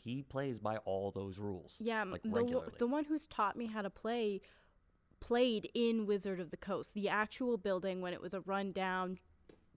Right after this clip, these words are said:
Speaker 2: building, when it was just starting out, and it was kinda <laughs> gr-, grungy and just start, and just getting up off the ground. I mean, they have been a part of Wizards of the Coast,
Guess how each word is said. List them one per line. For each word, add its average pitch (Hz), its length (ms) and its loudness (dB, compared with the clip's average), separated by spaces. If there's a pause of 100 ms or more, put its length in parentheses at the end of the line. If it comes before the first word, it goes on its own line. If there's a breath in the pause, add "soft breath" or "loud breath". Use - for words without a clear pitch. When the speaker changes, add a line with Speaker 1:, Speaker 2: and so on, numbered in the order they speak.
(460)
Speaker 2:
building, 175 500 0
when 196 200 -2
it - 80 -6
was - 160 -4
just 190 260 -6
starting 180 400 -4
out, 165 400 -8
and 185 140 -6
it 185 120 -8
was 180 360 -6 (840 loud breath)
kinda 190 840 0
<laughs> 175 80 -12
gr-, 254 260 4
grungy 196 840 2
and 185 220 -4
just 196 240 -2
start, 190 280 -4 (300 loud breath)
and 196 120 -6
just 190 280 -6 (260)
getting 202 280 0
up 185 100 -2 (100)
off 185 200 -2
the 190 80 -4
ground. 185 360 0
I 160 120 -4
mean, 185 240 -4 (800 soft breath)
they 214 260 2
have 226 200 -6
been 214 120 0
a 202 60 -2
part 202 340 0
of 190 320 -2
Wizards 202 280 -2
of - 60 -20
the 196 80 -8
Coast, 185 680 -4